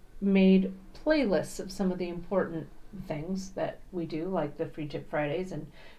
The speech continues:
and Bead Shop Lives, that we'll be getting back to eventually when things normal out. Um, also, some of our basics are also in a playlist, but there's a playlist called Kate's Creative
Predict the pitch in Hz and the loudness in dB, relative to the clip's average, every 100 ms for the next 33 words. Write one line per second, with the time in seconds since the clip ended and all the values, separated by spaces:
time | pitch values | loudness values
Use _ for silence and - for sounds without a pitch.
0 | - 170 160 160 156 175 151 - 147 185 | -10 -6 -4 -2 -2 -2 -4 -2 -2 -2
1 | - 277 277 311 302 214 190 180 160 151 | 4 4 6 4 4 6 6 4 0 -2
2 | - 160 160 160 - 180 180 160 151 165 | -4 -2 -2 -4 -4 -2 -2 -4 -6 -6
3 | 160 165 160 156 151 156 165 - - - | -6 -6 -4 -4 -4 -4 -6 -10 -14 -16
4 | - - 202 196 196 208 233 208 196 208 | -8 4 6 8 8 8 6 4 4 2
5 | 190 190 175 170 - 190 185 190 214 208 | 4 4 4 2 0 6 6 8 6 2
6 | - - - 170 - 175 170 190 185 190 | 0 -8 0 0 2 2 2 2 2 4
7 | 190 202 196 196 214 208 - - - - | 4 4 2 4 2 0 -8 -10 -12 -2
8 | 214 196 196 190 190 226 208 208 208 - | 2 4 4 2 0 4 6 6 2 -2
9 | - 190 190 - - 190 185 - - - | -2 2 2 0 0 2 2 0 -10 -14
10 | - - - - 220 185 170 175 170 | -18 -18 -14 0 4 4 4 2 -2